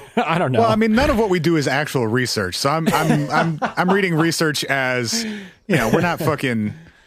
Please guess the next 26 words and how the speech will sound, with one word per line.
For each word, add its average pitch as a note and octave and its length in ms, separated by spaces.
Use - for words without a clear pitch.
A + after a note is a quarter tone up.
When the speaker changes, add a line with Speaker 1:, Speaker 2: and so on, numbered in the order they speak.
Speaker 2:
in B2+ 180
the A#2+ 80
library A2+ 680
and G2+ 360
doing A2 320
studies A2 460
and F#2+ 120
shit. G2+ 280
Like, G2 160
I, B2+ 100
Speaker 1:
No, A#3+ 80
Speaker 2:
I E3 120
Speaker 1:
but D#3+ 80
Speaker 2:
read F#3+ 100
Speaker 1:
I - 40
Speaker 2:
that - 180
Speaker 1:
mean, - 20
Speaker 2:
as, - 160
Speaker 1:
like D#3 80
Speaker 2:
I, D#3+ 40
I F3+ 40
read F#3+ 180
that D#3+ 140
as C3+ 140
show C3 260
prep. G2+ 340